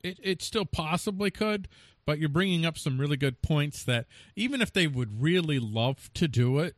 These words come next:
because, yeah, they would love to be able to lawfare the Second Amendment out of existence. And before some of my more, I'll say,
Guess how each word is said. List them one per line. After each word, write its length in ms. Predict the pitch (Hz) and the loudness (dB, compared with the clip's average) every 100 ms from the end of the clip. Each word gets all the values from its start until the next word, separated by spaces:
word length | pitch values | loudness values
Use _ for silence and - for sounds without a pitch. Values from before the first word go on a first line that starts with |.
| _ | _
because, 540 | 127 - 123 107 - | -2 2 0 -2 -4
yeah, 360 | 123 165 123 98 | 2 4 4 0
they 120 | 123 | 0
would 180 | 139 135 | 0 0
love 300 | 117 127 139 - | 0 0 0 -2
to 80 | 127 | -2
be 160 | 123 | 0
able 340 | 123 123 120 113 | 2 0 -2 -4
to 440 | - 113 107 98 - - - - | -2 0 0 -2 -6 -20 -20 -12
lawfare 880 | 117 120 139 143 143 - 143 131 127 | -4 2 4 4 2 0 2 2 2
the 100 | 123 | -2
Second 380 | 120 147 135 123 | -2 -2 -2 -2
Amendment 480 | 117 135 147 120 110 | 0 0 2 0 0
out 180 | 117 113 | -2 -2
of 100 | 110 | -4
existence. 560 | 107 143 156 104 95 | -2 0 0 -2 -2
And 200 | 139 127 - - - _ _ | -2 -2 -6 -20 -20 _ _
before 540 | 151 - 147 139 131 - - | 0 2 2 2 2 -2 -8
some 220 | - 143 | -2 0
of 80 | 135 | 2
my 220 | 127 123 | 0 0
more, 380 | 120 120 117 110 _ _ _ - - 113 | -2 -2 -4 -6 _ _ _ -20 -12 -4
I'll 100 | 110 | -4
say, 360 | - 113 107 | -2 -2 -2